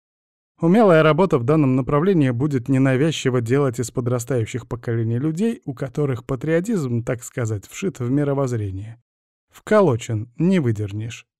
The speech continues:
никакая разлагающая работа западных спецслужб не сможет ничего сделать. «Как вы к этому относитесь?» «Только положительно», —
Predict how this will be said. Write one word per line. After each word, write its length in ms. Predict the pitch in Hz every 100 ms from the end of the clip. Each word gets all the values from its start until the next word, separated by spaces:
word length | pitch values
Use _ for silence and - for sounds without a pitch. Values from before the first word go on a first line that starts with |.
| -
никакая 540 | 131 127 123 160 127
разлагающая 800 | 123 117 127 139 127 113 - 123
работа 400 | 131 165 180 123
западных 520 | 117 123 120 110 113
спецслужб 600 | - 123 - 208 - - -
не 120 | 151
сможет 440 | 135 131 123 123 123
ничего 360 | 117 123 110
сделать. 520 | 104 110 104 117 - _ _ _ _ _ _ _ _ _
«Как 280 | 131 123 127
вы 120 | 131
к 60 |
этому 320 | 151 147 165 185
относитесь?» 760 | 180 185 113 - 117 - - _ _ _ _ _ _ _ -
«Только 420 | 117 110 110 151
положительно», — 800 | - 123 104 95 98 123 135